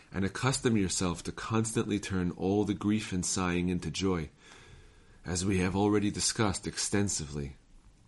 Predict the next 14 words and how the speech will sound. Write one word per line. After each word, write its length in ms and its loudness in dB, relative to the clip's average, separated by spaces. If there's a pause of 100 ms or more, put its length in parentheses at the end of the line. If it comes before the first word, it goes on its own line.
(720)
For 220 2
it 80 6
is 160 2
good 320 8
to 80 -2
thank 300 0
God 280 0
for 180 -6
already 360 4
providing 580 0
us 220 0
with 100 -10
the 80 -8
cure 520 0